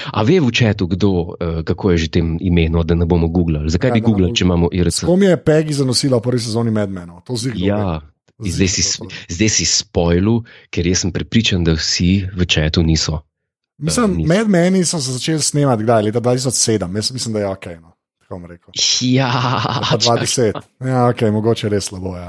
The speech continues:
Speaker 2: Okej, v glavnem.
Speaker 1: <laughs> Ja.
Speaker 2: Let's go on. <laughs>
Speaker 1: Ja.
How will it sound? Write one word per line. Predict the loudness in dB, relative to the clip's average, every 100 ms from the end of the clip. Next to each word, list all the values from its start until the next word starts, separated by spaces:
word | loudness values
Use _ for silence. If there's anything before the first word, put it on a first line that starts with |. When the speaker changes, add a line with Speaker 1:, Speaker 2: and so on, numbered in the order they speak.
| -2
Speaker 2:
Okej, | 0 0
v | -6
glavnem. | -6 -4 -4 -2 -2 -4 -10 _ _
Speaker 1:
<laughs> | -2 -2 -2 -8 -14 -16 -4 -2 -2 -14 -20 _ _
Ja. | -10 -8 -6
Speaker 2:
Let's | 0 0 0
go | 2 4
on. | 4 4 2 -2
<laughs> | -6 -6 -2 -2 -2 -2 -4 -4 -10 -8 -4
Speaker 1:
Ja. | -4 -8